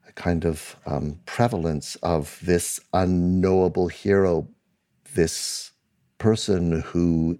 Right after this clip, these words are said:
seems to experience life in such an intense way, experiences loss in such an intense way, and love in such an intense way. The play is essentially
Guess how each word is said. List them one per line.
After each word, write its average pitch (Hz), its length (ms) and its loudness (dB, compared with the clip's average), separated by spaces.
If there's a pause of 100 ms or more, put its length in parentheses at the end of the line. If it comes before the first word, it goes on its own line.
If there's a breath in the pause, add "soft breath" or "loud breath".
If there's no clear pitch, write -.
seems 110 560 0
to 101 180 0
experience 104 1040 0
life 85 720 0 (540 loud breath)
in 82 200 -2
such - 500 0
an 98 100 0
intense 82 640 -4
way, 64 400 -4 (580 loud breath)
experiences 90 1300 0 (220)
loss 82 880 0 (120)
in 80 240 -4
such 80 340 -4
an 76 80 -2
intense 76 580 -4
way, 73 400 2
and 73 200 -4
love 85 640 0
in 69 140 -8
such - 280 -8
an 69 80 -6
intense 67 560 -6
way. 65 400 -2 (1040 soft breath)
The - 160 -4
play 131 400 4
is 120 180 2
essentially 95 1120 -2